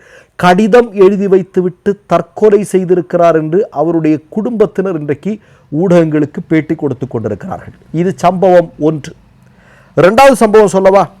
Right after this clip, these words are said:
குச்பிகார் மாவட்டத்தினுடைய தின்ஹாட்டா அப்படின்னு சொல்லக்கூடிய இடத்துக்கு பக்கத்தில் இருக்கக்கூடிய ஜித்பூர் அப்படிங்கிற இடத்துல ஒரு மனிதர், அவருடைய பெயர் வந்து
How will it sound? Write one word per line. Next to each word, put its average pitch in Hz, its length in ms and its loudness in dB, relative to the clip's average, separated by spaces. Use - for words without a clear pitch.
குச்பிகார் 220 640 2
மாவட்டத்தினுடைய 165 720 2
தின்ஹாட்டா 175 760 2
அப்படின்னு 147 180 -6
சொல்லக்கூடிய 135 760 -6
இடத்துக்கு 175 440 0
பக்கத்தில் 190 400 0
இருக்கக்கூடிய 147 400 -4
ஜித்பூர் 180 540 2
அப்படிங்கிற 143 440 2
இடத்துல 143 540 0
ஒரு 214 180 4
மனிதர், 151 300 4
அவருடைய 180 400 4
பெயர் 190 220 4
வந்து 156 520 2